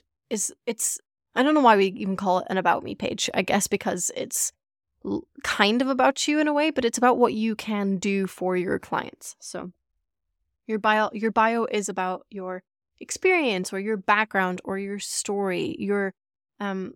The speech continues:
like, personal journey to overcome the thing that you help people with. It's all about the journey and the ex-, and the experience and your authority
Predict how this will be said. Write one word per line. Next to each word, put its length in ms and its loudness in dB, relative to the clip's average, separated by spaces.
like, 200 -6
personal 480 0
journey 400 -4
to 120 -6
overcome 600 -2
the 80 -8
thing 320 -4
that 120 -6
you 100 -6
help 300 -6
people 280 -8
with. 320 -8
It's 240 -8
all 340 0
about 400 -2
the 60 -6
journey 600 0
and 140 -2
the 100 -10
ex-, 280 -14
and 120 -2
the 100 -8
experience 680 -4
and 180 -2
your 300 -2
authority 840 -4